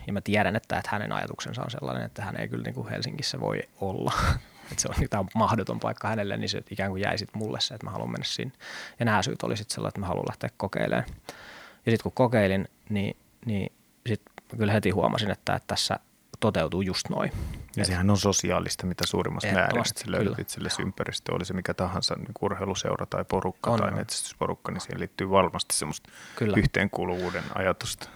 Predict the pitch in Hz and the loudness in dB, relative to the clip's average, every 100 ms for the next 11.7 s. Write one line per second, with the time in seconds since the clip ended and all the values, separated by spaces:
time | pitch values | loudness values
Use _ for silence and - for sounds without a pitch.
0 | - 113 120 120 117 - 120 113 - 107 | -6 0 4 6 6 4 2 2 2 2
1 | 117 131 - 95 90 87 - - - - | 4 2 4 4 6 4 2 2 2 2
2 | 78 - 50 - - - 123 - - - | 2 2 2 2 -4 -4 -6 -6 -8 -6
3 | - 104 101 113 104 92 104 101 - 98 | -4 -2 4 6 6 6 4 0 -2 -2
4 | 107 - 107 104 - - - 101 104 120 | 0 0 0 -2 -6 -12 -12 -4 -4 -2
5 | 110 104 123 120 117 117 117 - 107 - | 0 2 2 2 2 2 0 0 0 0
6 | 104 110 101 - 113 117 - - 113 - | 0 0 0 2 2 2 0 -2 0 -2
7 | - 117 117 - _ - - - - - | -2 0 0 -2 _ -20 -18 -16 -18 -20
8 | _ 98 101 104 - 101 101 - 104 98 | _ -2 -2 -2 0 0 0 2 2 2
9 | 104 101 104 101 104 101 - 98 95 - | 0 0 0 2 2 2 0 0 0 0
10 | 98 107 95 98 - - - 90 98 101 | -2 -2 -2 -4 -4 -2 0 0 -2 -2
11 | 117 131 110 107 104 98 | 2 2 2 2 2 0